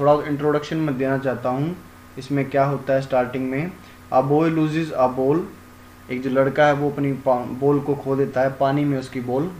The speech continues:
गिर जाती है। He is very upset, वो बहुत दुखी होता है। और यही दुख और यही responsibility समझाने के लिए या बताने के लिए, experience करने के लिए poet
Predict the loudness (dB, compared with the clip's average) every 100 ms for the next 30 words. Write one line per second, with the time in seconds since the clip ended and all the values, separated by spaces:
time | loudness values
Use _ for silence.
0 | -2 -2 2 0 0 -6 -6 -4 -4 -2
1 | 0 2 2 -2 -2 -4 -2 -4 -4 -4
2 | -4 -6 -4 -4 -2 -4 -4 -6 -8 -16
3 | -20 -20 -20 -20 -20 -8 -4 0 0 0
4 | -4 -10 -20 -20 -20 -20 -20 -20 -20 -20
5 | -20 -20 -20 -20 -12 -2 0 0 0 0
6 | 0 -2 -10 -8 0 2 2 2 2 0
7 | -2 -2 0 0 -2 0 -2 0 -4 -4
8 | -8 -20 -20 -20 -20 -20 -6 0 2 2
9 | 2 0 0 0 0 0 0 0 -2 0
10 | 0 2 0 0 -2 -4 -4 -2 -2 -4
11 | -6 -10 -6 -4 -2 -2 -4 -4 -2 -4
12 | -4 -4 -4 -4 -6 -12 -20 -18 -2 2
13 | 2 0